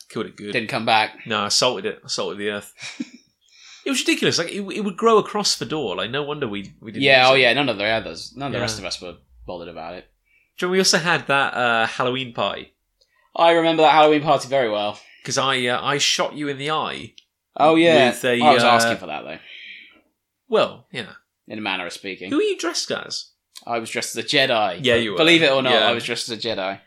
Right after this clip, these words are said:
Speaker 1: I, uh, Lucy had gone as, uh, Robin Hood,
Speaker 2: Mm-hmm.
Speaker 1: and I was, uh, like,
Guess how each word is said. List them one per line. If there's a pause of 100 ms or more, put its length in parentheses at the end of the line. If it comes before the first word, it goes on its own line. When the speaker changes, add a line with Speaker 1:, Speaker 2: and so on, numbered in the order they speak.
(120)
Speaker 1:
I,
uh,
Lucy
had
gone
as,
uh,
Robin
Hood,
Speaker 2:
Mm-hmm.
Speaker 1:
and
I
was,
uh, (540)
like,